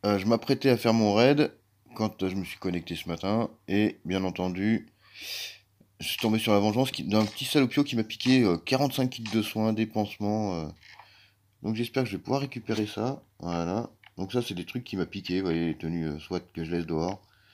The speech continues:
Euh, tiens, il m'a piqué ça. Enfin, il m'a pas piqué, mais je vais lui piquer.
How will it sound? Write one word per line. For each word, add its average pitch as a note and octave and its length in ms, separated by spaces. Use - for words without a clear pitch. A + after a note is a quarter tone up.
Euh, F2 180
tiens, C#3 140
il B2 60
m'a F2+ 80
piqué - 280
ça. G2 320
Enfin, - 140
il F#2+ 80
m'a F2 80
pas G#2+ 120
piqué, A2+ 280
mais G2 120
je G#2+ 120
vais C3 40
lui C3 140
piquer. E2+ 420